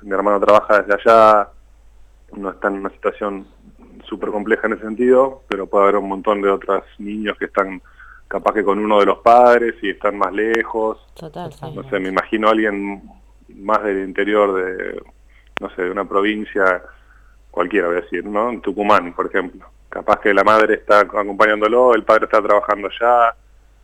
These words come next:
Speaker 1: eh, no tiene dónde quedarse.
Speaker 2: No, sí, total. Totalmente.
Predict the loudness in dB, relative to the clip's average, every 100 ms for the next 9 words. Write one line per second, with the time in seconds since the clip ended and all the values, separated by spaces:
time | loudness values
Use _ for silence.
0 | _ _ -12 -10 -8 -8 -8 -12 -14 -10
1 | -10 -10 -10 -4 0 2 2 -2 -10 -14
2 | -14 -16 -18 -20 -20 -20 -20 _ _ _
3 | _ _ _ -20 -14 -8 -2 0 0 -4